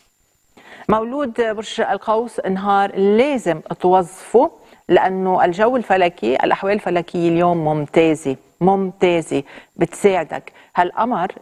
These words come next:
الموجود ببرج الأسد بيساعدك تمامًا، لأنه بيفتح قدامك مجال لتتقدم وبخطوة كتير كبيرة.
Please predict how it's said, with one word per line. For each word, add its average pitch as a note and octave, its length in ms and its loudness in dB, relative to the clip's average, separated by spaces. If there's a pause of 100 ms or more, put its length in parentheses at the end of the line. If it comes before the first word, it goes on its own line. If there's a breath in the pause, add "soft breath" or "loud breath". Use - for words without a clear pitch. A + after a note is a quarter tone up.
الموجود E3 640 0
ببرج E3 680 0 (100)
الأسد E3 460 -2
بيساعدك D#3 460 0
تمامًا، F3 420 0
لأنه D#3 280 -4
بيفتح F#3+ 360 0
قدامك D#3 500 -2
مجال F#3+ 420 2 (260 loud breath)
لتتقدم F#3 800 -2 (240 soft breath)
وبخطوة E3 580 -4
كتير A#3+ 420 0
كبيرة. D3 440 -2